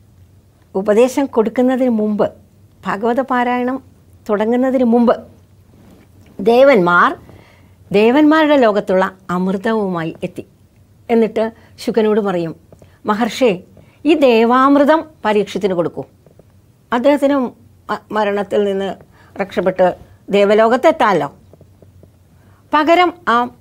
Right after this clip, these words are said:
ഭാഗവതാമൃതം ഞങ്ങൾക്ക് തരൂ."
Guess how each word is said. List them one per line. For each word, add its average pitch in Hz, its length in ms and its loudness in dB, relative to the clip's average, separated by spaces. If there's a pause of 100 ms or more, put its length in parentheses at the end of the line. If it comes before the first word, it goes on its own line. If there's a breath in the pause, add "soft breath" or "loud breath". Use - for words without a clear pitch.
(1160)
ഭാഗവതാമൃതം 262 920 2 (120)
ഞങ്ങൾക്ക് 190 500 -2
തരൂ." 147 160 -6